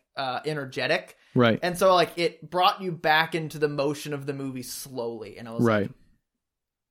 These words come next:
Speaker 1: masterfully done. <laughs>
Speaker 2: Yeah. Yeah.
Speaker 1: Um,
Speaker 2: I agree entirely. I was like, I was so ready for them to break it with a, a joke or
Speaker 1: Yeah.
Speaker 2: just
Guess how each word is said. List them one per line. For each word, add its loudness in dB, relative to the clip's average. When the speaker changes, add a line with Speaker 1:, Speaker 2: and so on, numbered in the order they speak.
Speaker 1:
masterfully -6
done. 0
<laughs> -4
Speaker 2:
Yeah. 4
Yeah. 4
Speaker 1:
Um, -14
Speaker 2:
I 4
agree 6
entirely. 4
I 4
was 4
like, 4
I 6
was 6
so 6
ready 8
for 0
them 6
to 4
break 2
it 4
with -2
a, 4
a 2
joke 4
or 6
Speaker 1:
Yeah. 0
Speaker 2:
just 2